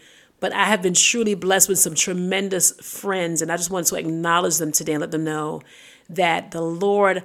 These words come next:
um, has ordained us, uh, or saw fit for us to connect. And let's just go forward and be all that the Lord has called us to be, whether it's to do ministry together, do business together, just, or to just do life together.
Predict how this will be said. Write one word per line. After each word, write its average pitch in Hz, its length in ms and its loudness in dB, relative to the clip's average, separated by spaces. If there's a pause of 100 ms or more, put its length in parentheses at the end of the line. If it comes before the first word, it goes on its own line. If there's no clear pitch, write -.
(480)
um, 170 300 -4
has 180 200 2
ordained 196 680 2
us, 165 380 2
uh, 170 80 -6
or 175 240 2
saw 180 260 6
fit 196 260 4
for 185 220 0
us 165 140 2
to 190 100 2
connect. 165 600 -2 (480)
And 170 240 0
let's 233 200 4
just - 240 2
go 196 200 4
forward 160 720 2
and 160 280 -4
be 208 240 0 (120)
all 220 480 4
that 220 120 -6
the 196 100 -4
Lord 196 200 2
has 180 120 0
called 175 260 -2
us 170 120 -2
to 165 120 -4
be, 165 340 -8 (360)
whether 180 200 2
it's 170 120 4
to 175 60 -2
do 175 160 2
ministry 170 360 2
together, 220 680 6
do 180 300 -6
business 165 320 2
together, 214 500 2
just, 208 260 -2
or 240 120 -4
to 240 80 -6
just 214 200 2
do 196 140 2
life 165 560 2
together. 156 680 -4